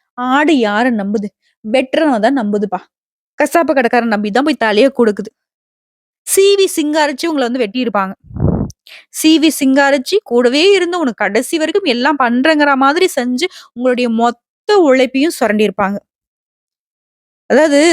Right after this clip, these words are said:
சொல்லுவாங்கல்ல பெரியவங்க, "ஈர துணியை போட்டு கழுத்தை அறுத்துட்டாங்கப்பா." நிறைய, நிறைய துரோகத்தை வந்து தாங்கிக்கிட்டு, ஆனா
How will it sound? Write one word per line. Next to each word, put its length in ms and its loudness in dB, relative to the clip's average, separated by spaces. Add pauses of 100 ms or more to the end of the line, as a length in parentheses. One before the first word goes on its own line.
சொல்லுவாங்கல்ல 580 0
பெரியவங்க, 480 -4 (320)
"ஈர 260 0
துணியை 320 -4
போட்டு 240 -2
கழுத்தை 360 0
அறுத்துட்டாங்கப்பா." 520 -6 (1040)
நிறைய, 380 4 (160)
நிறைய 720 0 (260)
துரோகத்தை 440 -2
வந்து 220 -2 (140)
தாங்கிக்கிட்டு, 600 0 (400)
ஆனா 200 0